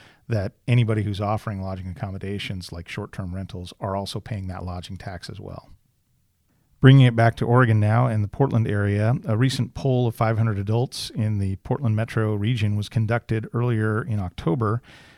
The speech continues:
and found that eighty-three percent of the respondents believe there are more homeless people in Portland now than there were five years ago.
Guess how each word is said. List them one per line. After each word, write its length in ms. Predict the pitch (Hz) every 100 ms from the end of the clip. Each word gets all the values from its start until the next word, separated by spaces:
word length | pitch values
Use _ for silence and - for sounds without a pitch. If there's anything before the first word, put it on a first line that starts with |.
| -
and 120 | 117
found 240 | - 131 120
that 100 | 127
eighty-three 540 | 127 147 147 - 135 131
percent 800 | - 117 - 123 117 - - - -
of 160 | 113
the 80 | 113
respondents 640 | 104 - 113 113 107 101
believe 320 | - 110 110
there 140 | 107 98
are 60 |
more 320 | 95 110 135 120
homeless 320 | 131 127 113
people 360 | 123 120 117
in 240 | 120 110 107
Portland 480 | - 123 107 104 104
now 260 | 107 107
than 160 | 104 104
there 140 | 95
were 240 | 104 104 101
five 440 | - 104 107 101
years 300 | 101 104 95
ago. 440 | 98 78 - 139